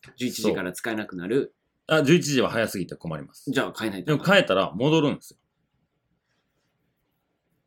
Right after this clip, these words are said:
Speaker 2: この時間が。
Speaker 1: なるほどね。
Speaker 2: うん。
Speaker 1: あ、だから、土曜日の何時間にスタートになってんじゃん。
Speaker 2: えー、土曜日のスタートが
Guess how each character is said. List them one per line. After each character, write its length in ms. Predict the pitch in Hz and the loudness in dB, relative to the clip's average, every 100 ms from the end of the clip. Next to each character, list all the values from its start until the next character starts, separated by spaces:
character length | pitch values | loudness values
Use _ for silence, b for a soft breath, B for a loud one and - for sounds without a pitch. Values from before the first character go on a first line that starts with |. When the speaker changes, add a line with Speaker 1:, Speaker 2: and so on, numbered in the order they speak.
| _ _ | _ _
Speaker 2:
こ 100 | - | -6
の 100 | 104 | -4
時 140 | 98 95 | -4 -4
間 220 | 95 87 | -4 -4
が。 180 | 82 - _ _ _ _ _ _ _ _ _ _ _ _ _ | -6 -10 _ _ _ _ _ _ _ _ _ _ _ _ _
Speaker 1:
な 300 | 117 127 120 | -6 -2 -2
る 80 | 113 | -2
ほ 100 | 98 | -4
ど 100 | 98 | -8
ね。 220 | 120 208 - | -8 -10 -12
Speaker 2:
う 120 | - 87 | -8 -8
ん。 160 | 69 - | -8 -2
Speaker 1:
あ、 120 | 208 | 2
だ 100 | 214 | 4
か 80 | 156 | 4
ら、 380 | 120 110 95 - B B B _ _ | 0 -2 -6 -12 B B B _ _
土 200 | 139 147 | 0 4
曜 200 | 170 170 | 6 6
日 100 | 143 | 2
の 200 | 127 127 | 0 0
何 240 | 113 113 117 | -2 -2 -2
時 100 | 107 | -6
間 160 | 98 | -6
に 60 | 90 | -8
ス 80 | - | -8
タ 80 | 92 | -10
ー 60 | |
ト 100 | 87 | -10
に 120 | 80 | -10
な 80 | 80 | -12
っ 40 | - | -14
て 80 | |
ん 80 | 78 | -16
じ 100 | - | -16
ゃ 40 | - | -20
ん。 40 | _ _ _ _ _ _ _ _ _ _ 85 | _ _ _ _ _ _ _ _ _ _ -20
Speaker 2:
え 540 | 73 71 73 78 - _ _ _ _ _ _ _ _ _ _ - | -20 -20 -20 -20 -20 _ _ _ _ _ _ _ _ _ _ -20
ー、 80 | - _ - - | -20 _ -16 -4
土 100 | 123 | 0
曜 320 | 151 139 107 | 4 4 2
日 120 | 113 | -2
の 320 | 131 196 240 _ | -2 -4 -6 _
ス 320 | _ - - - | _ -20 -20 -8
タ 160 | 98 | -6
ー 60 | 92 | -6
ト 120 | 98 | -6
が 240 | 117 196 | -6 -8